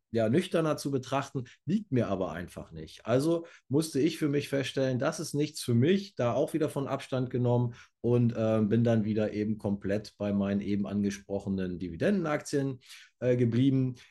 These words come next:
Ich weiß auch unter anderem von dir, dass man das Ganze eben komplett von seinen, äh, Emotionen abkoppeln kann, indem man das automatisiert handeln,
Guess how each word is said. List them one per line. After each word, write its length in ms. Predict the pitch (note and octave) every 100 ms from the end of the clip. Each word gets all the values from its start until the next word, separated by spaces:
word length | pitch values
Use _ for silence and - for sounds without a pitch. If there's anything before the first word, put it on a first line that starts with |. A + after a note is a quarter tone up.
| _
Ich 260 | B2+ A2+ F#2+
weiß 440 | G2+ D#3 F#3 F#3
auch 220 | B2+ D#3+
unter 300 | - E3+ D#3+
anderem 220 | C#3 D3+ C3+
von 200 | C3+ A#2
dir, 200 | C#3+ C#3+
dass 180 | B2+
man 120 | B2+ B2
das 340 | A#2 - -
Ganze 600 | A#2 C3+ C#3 C#3 C3 C3
eben 540 | C3 C3+ B2 A#2+ A2+ G2+
komplett 440 | D3 E3+ D3 D3+
von 200 | - C#3
seinen, 500 | C3 C3 C3 B2+ B2
äh, 400 | A#2+ A#2+ A#2 A#2
Emotionen 600 | A2 D3+ D3 - C3+ A#2
abkoppeln 520 | D3 - - D3 C#3
kann, 180 | B2+ C3
indem 260 | A#2 A#2 A#2+
man 120 | A2+
das 220 | G#2 -
automatisiert 840 | A2 G#2+ G2+ F#2+ F#2 F2 D3+ C#4+ G3
handeln, 440 | F#3+ F3+ E3+